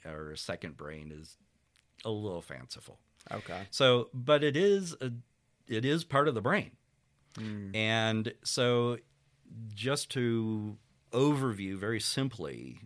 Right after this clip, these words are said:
Speaker 1: the brain, think of the top part of the brain, and I am grossly oversimplifying, but think of the top part of the brain, which is the cortex, as the thinking part of the brain.
Speaker 2: Right.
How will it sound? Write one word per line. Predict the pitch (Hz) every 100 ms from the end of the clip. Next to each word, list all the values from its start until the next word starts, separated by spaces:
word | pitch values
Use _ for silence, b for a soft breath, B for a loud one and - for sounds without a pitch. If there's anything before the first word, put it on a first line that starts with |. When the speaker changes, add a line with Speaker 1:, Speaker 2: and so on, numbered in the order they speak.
| -
Speaker 1:
the | 95 92
brain, | 90 117 127 78 62 78 - B B B
think | - - 147 151
of | 156 127
the | 110
top | 101 - - 143 -
part | - 147
of | 156
the | 156
brain, | 107 78 98 117
and | 95
I | 101
am | 104 95 95
grossly | 104 117 135 139 120
oversimplifying, | 107 110 - 85 78 76 60 62 B B B
but | 87 -
think | 131
of | 123
the | 98
top | - - 139 -
part | 180 170
of |
the | 135
brain, | 90 80 76 92
which | 90 -
is | 98
the | 95
cortex, | 85 - 170 - - 60 - - - - _ B B B -
as | 120 107
the | 107 120
thinking | - 131 123 98 80
part | 82 71
of |
the | 76
brain. | 76 60 - - _ -
Speaker 2:
Right. | 113 104 104